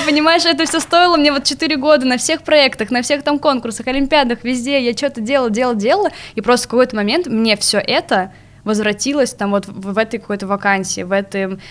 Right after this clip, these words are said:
в этой должности, потому что очень много было, э, пройдено. Соответственно, самое главное — это просто идти вперёд, не останавливаясь, не,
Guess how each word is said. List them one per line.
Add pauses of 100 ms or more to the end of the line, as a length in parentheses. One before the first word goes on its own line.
(140)
в
этой
должности,
потому
что
очень
много
было, (280)
э, (160)
пройдено.
Соответственно,
самое
главное —
это
просто (360)
идти (220)
вперёд, (140)
не
останавливаясь,
не,